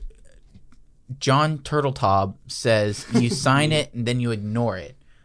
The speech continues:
Speaker 1: Um, he's the director of National Treasure, uh, and The Meg.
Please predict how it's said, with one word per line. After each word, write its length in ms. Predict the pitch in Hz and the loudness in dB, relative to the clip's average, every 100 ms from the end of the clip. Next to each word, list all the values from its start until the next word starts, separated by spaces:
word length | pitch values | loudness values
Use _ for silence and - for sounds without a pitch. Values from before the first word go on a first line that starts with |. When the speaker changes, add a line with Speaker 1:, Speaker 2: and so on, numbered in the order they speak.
| _ | _
Speaker 1:
Um, 240 | 90 87 92 | -10 -8 -8
he's 220 | 131 - | -10 -10
the 80 | 101 | -10
director 420 | 98 95 87 87 | -6 -4 -4 -8
of 300 | 76 - - | -8 -12 -12
National 360 | 104 90 - - | -12 -10 -14 -6
Treasure, 580 | - 107 117 101 101 - - | 0 0 0 -4 -6 -10 -12
uh, 220 | 95 90 | -10 -10
and 180 | 104 95 | -10 -10
The 40 | 95 | -8
Meg. 460 | 98 104 104 98 | -6 -4 -6 -8